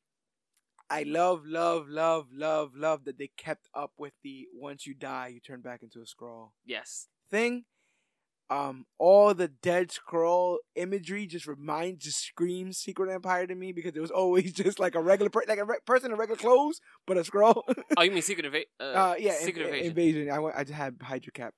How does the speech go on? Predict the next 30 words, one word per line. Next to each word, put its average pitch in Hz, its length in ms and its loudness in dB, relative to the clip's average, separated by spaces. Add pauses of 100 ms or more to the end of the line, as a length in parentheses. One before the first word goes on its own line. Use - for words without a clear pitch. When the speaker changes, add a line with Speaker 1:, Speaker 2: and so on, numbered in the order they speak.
Speaker 1:
uh, 76 160 -18
memories 120 400 -18
for - 140 -16
a 120 60 -16
second 117 360 -18
there. 120 180 -14 (520)
Speaker 2:
They 143 60 -20
Speaker 1:
But, 165 100 -4 (520)
Speaker 2:
killed 208 120 -8 (240)
him. 381 60 0 (120)
Speaker 1:
<laughs> - 140 -20
but, 190 200 0
uh, 180 280 0
Speaker 2:
Sad. - 380 -16 (440)
Speaker 1:
what 180 160 -6
do 196 80 -12
you 190 100 -20
think 208 220 -8
of, 180 140 -2 (2250)
um, 147 640 -10 (800)
yeah, 262 240 -4
the, 190 140 -14
the 175 160 -6
Skrulls 214 400 0
as 202 120 -2
a 156 80 -12
team? 220 340 -8
Because 175 240 -6
now 202 440 4 (600)
they're, 202 320 0